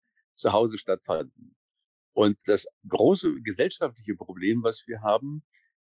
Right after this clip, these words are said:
ist, dass es nicht genügend Pflegeeinrichtungen gibt, um überhaupt Menschen, die älter sind als fünfundsiebzig, aufzunehmen. Und eine Antwort darauf wäre, äh, dass man eine Liebesbeziehung eingeht.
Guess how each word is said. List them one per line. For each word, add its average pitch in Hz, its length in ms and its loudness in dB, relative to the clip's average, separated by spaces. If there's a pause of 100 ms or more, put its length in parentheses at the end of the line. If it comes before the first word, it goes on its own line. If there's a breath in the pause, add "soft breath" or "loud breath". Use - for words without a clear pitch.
(200)
ist, - 440 4
dass 120 200 4
es 120 140 -6
nicht 135 240 2
genügend 151 720 0 (160)
Pflegeeinrichtungen 107 1120 0
gibt, 107 420 -2 (580 soft breath)
um 156 360 6
überhaupt 123 640 0
Menschen, 127 640 -4
die 120 340 0
älter 135 360 4
sind 127 220 -6
als 120 220 -4
fünfundsiebzig, 117 880 -4 (440)
aufzunehmen. 67 800 0 (220)
Und 107 240 4
eine 147 420 2
Antwort 147 420 -4
darauf 113 400 0 (220)
wäre, 117 500 2 (460)
äh, 95 120 -8
dass 95 180 -4
man - 120 2
eine 95 160 -4
Liebesbeziehung 147 680 0
eingeht. 147 420 2